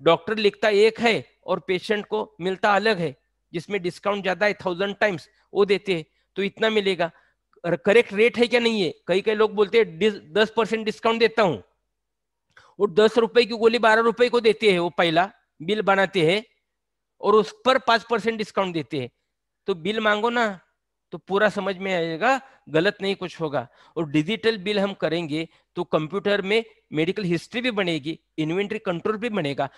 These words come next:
इतना सब होता है फार्मासिस्ट का फायदा। History of patient medication बनेगी, इन्वेंटरी कंट्रोल बनेगा, और वो जो है पेशेंट, वो आपका खुद का फैमिली पेशेंट बनेगा, क्योंकि वो बोलेगा, "मेरी हिस्ट्री उनके पास है,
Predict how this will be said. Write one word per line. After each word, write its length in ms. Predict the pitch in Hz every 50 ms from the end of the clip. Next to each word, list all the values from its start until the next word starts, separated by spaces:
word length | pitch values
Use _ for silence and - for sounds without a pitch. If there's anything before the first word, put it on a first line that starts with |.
| _ _ _ -
इतना 400 | 160 156 _ - 185 202 220 214
सब 340 | - - - 202 226 202 190
होता 240 | 165 165 - 202
है 40 | 190
फार्मासिस्ट 560 | 185 - 175 165 165 175 175 - 196 175 -
का 80 | - 180
फायदा। 320 | - 156 139 127 120 95 _ _ _ _ _ - 170
History 240 | 160 - - - 202
of 100 | 196 - - -
patient 280 | 165 - - 175 175 170
medication 440 | 165 165 156 - 170 - - 190 185
बनेगी, 420 | 170 175 185 190 170 202 220 - _ _ _ _ -
इन्वेंटरी 420 | - 151 151 165 180 190 175 190 -
कंट्रोल 320 | - 180 165 147 196 202
बनेगा, 440 | 175 165 160 165 170 170 202 220 220 - _ _ _ _ -
और 360 | - 147 156 185 226 226 - -
वो 180 | 156 165 180
जो 200 | 165 156 190 202
है 300 | 175 143 147 160 196 214 214 - _ _ _ _ _ _ _ _ -
पेशेंट, 480 | - 170 160 - - 240 220 170 120 - _ _ _ -
वो 80 | - 190
आपका 760 | - - 143 143 143 - _ _ - 190 196 214 240 240 - - - _ _ _ _ _ _ -
खुद 240 | - 190 185 -
का 280 | - _ - 226 233 214 - - - _ _ _ _ -
फैमिली 560 | - 156 151 156 165 175 180 180 180 202 220 220
पेशेंट 480 | - - 160 151 - 196 185 180 151
बनेगा, 480 | 151 147 156 165 165 147 151 120 101 - _ _ _ _ _ _ _ -
क्योंकि 240 | - 170 165 151 202
वो 180 | 175 175 196 202
बोलेगा, 400 | 170 160 143 151 160 160 202 196
"मेरी 300 | 175 156 156 170 202 202
हिस्ट्री 400 | 160 175 165 - - - 202 190
उनके 260 | 175 165 156 - 196
पास 340 | - - 175 175 - - 175
है, 180 | 220 247 254